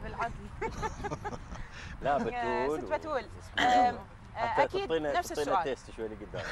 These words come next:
Speaker 3: <laughs> نفس السؤال، آه، يعاد ويكرر. آم، أكيد ب-، بالطفولة تنبؤوا لك إنه، آه، يعني راح تكونين إعلامية أو كذا، لو لا يعني الموضوع صار صدفة؟
Speaker 1: أبدا،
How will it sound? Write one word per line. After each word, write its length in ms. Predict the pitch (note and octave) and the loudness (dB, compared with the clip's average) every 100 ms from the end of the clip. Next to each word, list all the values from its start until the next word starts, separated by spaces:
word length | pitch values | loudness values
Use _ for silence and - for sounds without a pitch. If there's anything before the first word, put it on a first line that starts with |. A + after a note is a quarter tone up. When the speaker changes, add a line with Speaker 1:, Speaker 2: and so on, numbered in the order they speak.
| - | -6
Speaker 3:
<laughs> 200 | - D#4 | 2 2
نفس 140 | - G#4 | 4 0
السؤال، 560 | - C#4 A#3 B3 A#3+ E3 | -2 2 6 6 4 0
آه، 180 | A3 A3 | 0 -2
يعاد 580 | G3+ A3 G3+ A3+ G#3 F#3+ | -2 0 6 8 6 4
ويكرر. 720 | G3 F3+ F3+ A3 F#3 E3 E3 G#3 C#4+ B3+ G3+ | 0 0 0 0 2 0 -2 -4 -2 -2 2
آم، 380 | A3 A3 A3+ A3 - - - - - - | 4 4 0 -6 -12 -14 -14 -14 -16 2
أكيد 380 | A4 G4+ C5+ C#4+ - G#3 | 2 4 2 2 -4 -4
ب-، 180 | C4+ A#3 | -4 -2
بالطفولة 520 | D4+ D#4+ D4 D4+ D4+ | -4 -4 -6 -2 -2
تنبؤوا 440 | D4+ D#4 A3+ B3+ C#4 | 0 -2 -2 -2 -2
لك 180 | D4 C#4 | -4 -8
إنه، 500 | C#4 C4+ C#4 D4 D4 | -8 -6 -4 -2 -2
آه، 800 | B3+ A3 G#3+ G#3 G#3 G3+ - G#3 G#3 - C#4+ | -4 -6 -6 -6 -8 -8 -8 -8 -10 -12 -2
يعني 300 | C#4+ G#3 G#3+ - B3 | -2 -2 -8 0 0
راح 140 | B3 | 0
تكونين 440 | A#3 C#4 C4 B3+ A3 F#3+ F3+ E3+ - | -2 -8 -6 -6 -8 -12 -12 -10 -2
إعلامية 440 | A3 A3 A#3 A#3 | 2 2 0 -6
أو 160 | G3+ A3 | -6 -6
كذا، 180 | B3 B3 C#4 - - | -4 -2 -2 -4 -2
لو 100 | C#4+ | 2
لا 440 | C#4 B3+ F#3 C3+ F3+ | 8 10 8 4 -2
يعني 420 | G3+ F#3 G#3 G#3 | -2 -2 -4 -8
الموضوع 420 | A3 A3+ A3 A#3+ | -4 -2 2 2
صار 220 | - A3+ | 4 2
صدفة؟ 380 | - B3+ - - - - - | 2 -4 -6 -12 -12 -14 -2
Speaker 1:
أبدا، 420 | C4+ C#4 G3 F#3 | 0 0 -4 -6